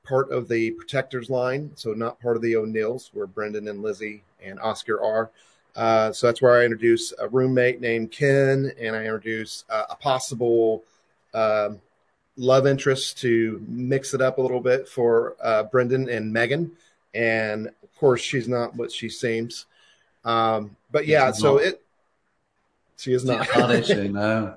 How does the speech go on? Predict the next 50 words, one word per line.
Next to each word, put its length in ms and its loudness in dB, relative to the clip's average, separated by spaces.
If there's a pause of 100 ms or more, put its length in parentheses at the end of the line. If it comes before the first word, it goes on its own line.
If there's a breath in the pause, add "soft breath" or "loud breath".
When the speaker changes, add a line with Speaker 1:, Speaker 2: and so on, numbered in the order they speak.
(160)
Speaker 2:
<laughs> 600 2 (1500 soft breath)
Speaker 1:
So 280 6
it 80 2
just 160 4
kind 180 4
of 180 4
given 240 2
some 200 0
of 80 6
that 140 2
human 360 -2
side 320 0
of 80 0
it 220 -6
to 140 -2
him 160 -6
again, 420 -6 (440)
uh, 380 -2
to 140 -8
where 260 0
he 160 -10
had 160 -6
been, 400 2
he, 220 -10
he'd 180 -8
risen 260 2
up 160 0
to 100 -16
this 200 -6
level 400 2
of, 220 -6 (180)
"Oh, 80 -6
wow, 200 -2
he's 280 -10
really 360 -2
a, 180 -4 (480)
a 40 -10
protector." 600 -4 (460 soft breath)
And 120 -6
then 440 -2
I 140 -6
wanted 160 -2
to 60 -2
make 140 -4
sure 180 -4
he 120 -8
was 120 -12
humanized 540 -6
as 100 -20
well. 300 -6